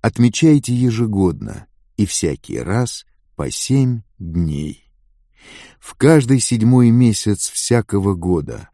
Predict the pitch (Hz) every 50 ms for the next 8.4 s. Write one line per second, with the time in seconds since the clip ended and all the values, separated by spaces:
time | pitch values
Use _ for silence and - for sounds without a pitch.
0 | _ _ _ _ 85 90 113 123 110 117 156 165 131 127 123 - - - 107 107
1 | - - 107 - - _ 104 95 - - 98 92 95 92 95 120 147 151 131 113
2 | 98 90 87 87 87 87 - 92 85 87 82 78 78 73 73 - 57 50 - -
3 | - - _ _ _ _ _ _ 78 82 71 - - - - - 135 120 - -
4 | _ _ _ _ _ _ _ - 87 - - 85 78 78 82 85 76 73 67 64
5 | 50 50 - - - 50 58 55 - - - - - - - - _ _ _ _
6 | _ _ _ _ _ _ _ _ - - _ _ _ _ - - - - - 147
7 | 151 131 110 - - 92 101 123 127 107 87 95 90 82 - - - 87 82 78
8 | 80 85 98 131 143 113 85 78